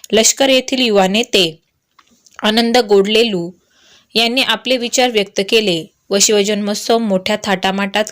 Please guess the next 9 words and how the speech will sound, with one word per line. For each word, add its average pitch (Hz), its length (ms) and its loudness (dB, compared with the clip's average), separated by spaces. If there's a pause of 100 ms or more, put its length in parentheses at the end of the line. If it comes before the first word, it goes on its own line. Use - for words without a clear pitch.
कसे 196 240 0
पार 202 220 -2
पाडता 180 380 -4
येईल 190 380 0 (420)
याबाबत 233 540 0
संस्थापक 190 580 -4
अध्यक्ष 220 480 -2
गणेश 185 480 2
इंगळे 220 400 0